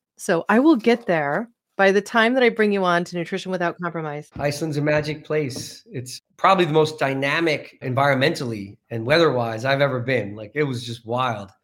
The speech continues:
Speaker 2: And, um, there's a neat history there. A lot of their food and energy choices came from the fact that when the Norse first got there,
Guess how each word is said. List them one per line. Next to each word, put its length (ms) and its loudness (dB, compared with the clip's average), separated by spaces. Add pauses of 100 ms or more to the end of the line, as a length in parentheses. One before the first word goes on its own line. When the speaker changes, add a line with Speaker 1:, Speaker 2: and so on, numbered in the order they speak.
Speaker 2:
And, 260 -2
um, 200 -4
there's 180 -2
a 60 2
neat 200 0
history 360 -4
there. 460 -2 (180)
A 100 -6
lot 300 0
of 160 0
their 320 -2 (240)
food 580 -2
and 400 -2 (140)
energy 360 0
choices 600 -8 (140)
came 240 0
from 140 -2
the 60 -2
fact 360 -6
that 120 -6
when 460 -6 (220)
the 80 -8
Norse 440 2
first 340 -4
got 280 -2
there, 540 -4